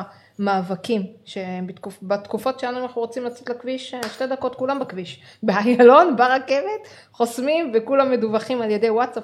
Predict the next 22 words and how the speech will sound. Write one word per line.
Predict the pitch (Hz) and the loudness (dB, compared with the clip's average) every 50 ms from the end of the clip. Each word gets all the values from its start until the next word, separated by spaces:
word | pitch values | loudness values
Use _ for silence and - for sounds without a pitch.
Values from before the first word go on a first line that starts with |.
| - - | -2 0
פייסבוק, | 240 240 247 247 233 240 - - - - _ _ | 0 0 0 -4 -8 -8 -8 -12 -18 -20 _ _
כל | _ - 269 262 | _ -2 -2 0
המדיה | 254 240 233 240 233 233 220 | 0 -2 -2 -2 -2 -2 -4
שעומדת | - 220 202 196 196 | -4 -8 -10 -10 -12
לרשותנו. | 202 202 - - - - 190 185 185 180 | -14 -16 -18 -18 -14 -10 -8 -8 -6 -6
אז | 190 202 | -8 -8
בזמנו, | 202 202 190 196 196 202 202 - | -10 -10 -10 -10 -12 -12 -12 -12
בשנות, | 214 190 180 - - 214 214 226 233 233 233 - - | -12 -12 -12 -10 -8 -6 -4 -4 -6 -6 -10 -16 -14
ב-, | 180 190 185 185 185 180 175 180 | -12 -10 -10 -8 -8 -8 -10 -10
בשנות | 196 - - 214 208 | -12 -12 -12 -12 -12
תשעים | 208 208 - - 220 202 | -10 -12 -10 -10 -8 -10
ושבע, | 190 - - 226 208 196 208 226 - - - - - - - _ _ _ _ - | -10 -8 -8 -8 -8 -8 -10 -10 -14 -20 -20 -20 -20 -20 -20 _ _ _ _ -8
אה, | 196 196 190 185 185 180 180 175 180 - _ - | -6 -6 -4 -4 -6 -6 -6 -8 -10 -12 _ -6
לא | 202 | -4
היה | 214 220 214 185 | -4 -2 -4 -4
את | 170 170 | -6 -10
כל | - - 170 165 | -12 -10 -10 -10
זה, | 165 175 180 175 - _ _ _ _ | -10 -10 -12 -12 -14 _ _ _ _
והם | 165 170 180 180 180 | -10 -8 -6 -6 -6
הצליחו | 170 - - 226 208 208 - 220 | -8 -8 -8 -8 -8 -6 -6 -6
לעשות | 196 180 175 - 208 202 - | -6 -6 -8 -10 -12 -12 -10
מאבק | 190 185 175 175 170 170 190 196 208 240 233 - | -10 -8 -8 -8 -8 -6 -4 -6 -6 -6 -8 -14